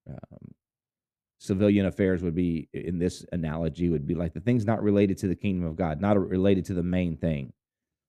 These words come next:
Don't get entangled in, um, secondary issues. Um, but, but like a good soldier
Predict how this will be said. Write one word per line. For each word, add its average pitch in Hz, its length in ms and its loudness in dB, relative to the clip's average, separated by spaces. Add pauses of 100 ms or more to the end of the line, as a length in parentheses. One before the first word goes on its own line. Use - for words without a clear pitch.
(180)
Don't 107 180 4
get 107 240 2
entangled 104 640 0
in, 85 320 -6 (320)
um, 71 280 -10
secondary 95 800 0
issues. 65 640 -6 (840)
Um, 64 360 -10
but, 78 160 -8 (220)
but 87 180 -2 (140)
like 104 180 0
a 101 60 -2
good 95 220 4
soldier 87 640 2